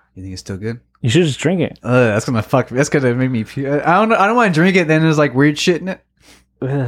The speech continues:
Speaker 2: there's, like, something solid in there.
Speaker 1: Yeah, like a little chunk of, uh,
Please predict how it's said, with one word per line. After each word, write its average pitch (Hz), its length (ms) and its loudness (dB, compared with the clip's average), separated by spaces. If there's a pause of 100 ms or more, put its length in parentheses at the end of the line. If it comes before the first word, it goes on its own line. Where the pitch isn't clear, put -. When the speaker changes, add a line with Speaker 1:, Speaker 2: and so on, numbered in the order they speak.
(140)
Speaker 2:
there's, 110 160 -2
like, 110 140 2
something 117 340 -2
solid 104 400 0
in 131 80 0
there. 131 200 -2
Speaker 1:
Yeah, 82 100 2
like 80 140 0
a 78 40 2
little 78 340 0
chunk - 400 -4
of, - 300 -10
uh, 50 520 -8